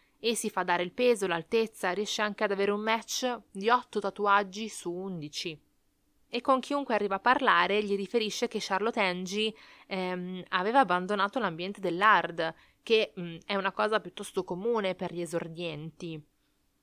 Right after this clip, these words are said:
E alla fine entrerà in contatto con, con un'amica, eh, di, di Charlotte, che gli fornirà il numero di telefono e gli dirà anche il vero nome di Charlotte, ovvero Carol Maltesi.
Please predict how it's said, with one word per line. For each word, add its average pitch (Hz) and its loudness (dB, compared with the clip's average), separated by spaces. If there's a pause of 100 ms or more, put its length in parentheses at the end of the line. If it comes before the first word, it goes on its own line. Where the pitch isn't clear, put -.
(140)
E 233 0
alla 233 8
fine 269 0
entrerà 226 4
in 196 -2
contatto 214 -4
con, 180 -4
con 185 -8
un'amica, 185 0 (460)
eh, 160 -6
di, 156 -12
di 143 -14
Charlotte, 185 -2 (260)
che 247 -2
gli 196 -6
fornirà 220 0
il 202 -4
numero 208 -2
di 202 -8
telefono - -4
e 202 -4
gli 190 -10
dirà 220 0
anche 190 -6
il 185 -4
vero 160 -2
nome 151 -4
di 151 -6
Charlotte, 147 -10
ovvero 170 2
Carol 170 2
Maltesi. 156 -8